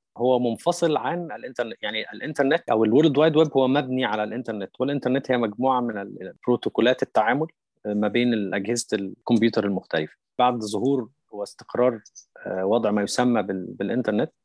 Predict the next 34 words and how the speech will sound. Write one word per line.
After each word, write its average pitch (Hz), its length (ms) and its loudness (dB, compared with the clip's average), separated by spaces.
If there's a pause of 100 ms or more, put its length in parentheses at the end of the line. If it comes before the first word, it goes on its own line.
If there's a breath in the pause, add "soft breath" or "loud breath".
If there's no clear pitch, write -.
(260)
كان 139 360 0
في 139 260 0
واحد 120 360 -2
من، 104 280 -6
من 107 120 -6
العلماء 104 580 -2
الكمبيوتر 110 640 -6
اللي 98 120 -10
كانوا 113 200 -6
شغالين 107 380 2
في - 100 -12
المجال 110 340 -4
اسمه 117 200 -12
تيم 123 220 2
بيرنرز 117 500 0
لي، 120 180 2 (580)
و-، 113 300 6
ونتيجة 110 640 2
لاحتياجه 127 520 0
لل-، 95 500 -6 (840)
ل-، 117 220 0
لوجود 120 420 6
آلية، 151 540 4 (520)
آه، 107 420 -4
تواصل 120 400 2
ونقل 117 360 -2
ال-، 101 160 -6
ونقل 127 300 -6
المعلومات، 117 580 -4
هو 190 100 2
ابتكر 165 400 -4
ما 123 120 -6
يسمى 131 440 -8
بالإيه؟ 110 300 -14